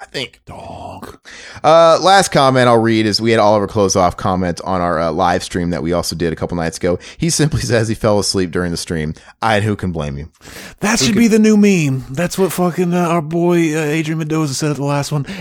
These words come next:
Speaker 2: "Every stream we do from now on should have somebody in the comments like, 'I fell asleep during this.'"
Speaker 1: And you could interpret that as like, "Oh, like a dig." But no, I could, I take it as flattery, meaning we slept with them. They slept with the Revival House boys is what they
Speaker 2: "I
Speaker 1: did.
Speaker 2: fell asleep during this commentary."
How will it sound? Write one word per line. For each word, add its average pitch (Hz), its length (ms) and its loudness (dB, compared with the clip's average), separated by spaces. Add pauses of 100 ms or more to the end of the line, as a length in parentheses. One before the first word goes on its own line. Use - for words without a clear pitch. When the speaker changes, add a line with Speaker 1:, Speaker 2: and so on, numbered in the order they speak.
Speaker 2:
"Every 196 240 2
stream 185 260 0
we 180 120 0
do 165 140 2
from 143 180 -4
now 143 120 -2
on 139 100 0
should 131 140 -4
have 147 160 -2
somebody 143 380 -4
in 135 80 -2
the 131 80 -4
comments 131 340 -6
like, 123 100 -6
'I 135 100 -4
fell 143 180 -4
asleep 135 260 -6
during 117 240 -8
this.'" 151 160 -4
Speaker 1:
And 165 80 -2
you 185 140 0
could 196 160 4
interpret 175 640 -4
that 110 240 2
as 107 280 0
like, 107 240 0
"Oh, 131 220 2
like 107 140 0
a 98 80 -2
dig." 120 580 0
But 175 140 -2
no, 180 260 4
I 127 140 4
could, - 140 -2
I 156 240 2
take 127 260 -2
it 110 40 0
as 98 120 -4
flattery, 131 520 0
meaning 95 360 -6 (320)
we 123 180 -4
slept 151 380 -2
with 87 140 -4
them. 55 260 -6
They 120 100 2
slept 123 420 -2
with 107 120 -4
the 92 80 -6
Revival 90 420 -2
House 71 200 -6
boys - 500 -14
is 87 100 -12
what 82 140 -8
they - 80 -4
Speaker 2:
"I 180 80 -2
Speaker 1:
did. - 80 -4
Speaker 2:
fell 202 140 2
asleep 180 260 -2
during 175 220 0
this 175 120 -4
commentary." 139 600 -4